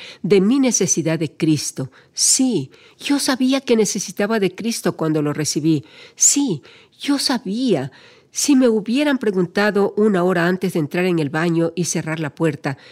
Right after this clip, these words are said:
"¿Necesitas de Cristo?", habría respondido, "Por supuesto", pero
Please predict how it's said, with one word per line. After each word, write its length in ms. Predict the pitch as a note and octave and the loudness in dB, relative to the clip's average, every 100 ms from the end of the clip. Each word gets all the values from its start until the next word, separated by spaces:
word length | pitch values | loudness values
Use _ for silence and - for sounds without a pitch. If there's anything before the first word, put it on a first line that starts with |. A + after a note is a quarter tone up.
| - _ _ | -20 _ _
"¿Necesitas 640 | F3 E3+ D3 - C3+ D#3+ F3 | -2 0 0 0 -2 -6 -6
de 100 | F#3+ | -6
Cristo?", 460 | F3+ F#3+ - B3 - _ _ - | -4 -4 -6 -8 -10 _ _ -6
habría 360 | A3 A3 A#3+ | -4 0 0
respondido, 760 | A3+ A3 - G#3 G3+ A3 A3+ A3+ | 0 -4 -2 -2 -2 0 -2 -2
"Por 180 | C4+ B3 | -4 -4
supuesto", 920 | - A3 - B3 F#4 - - E3+ C#3 - - - | -6 -10 -8 -6 -6 -6 -2 -2 -2 -8 -20 -2
pero 400 | A#3 A3 G3 D3 | 4 4 4 0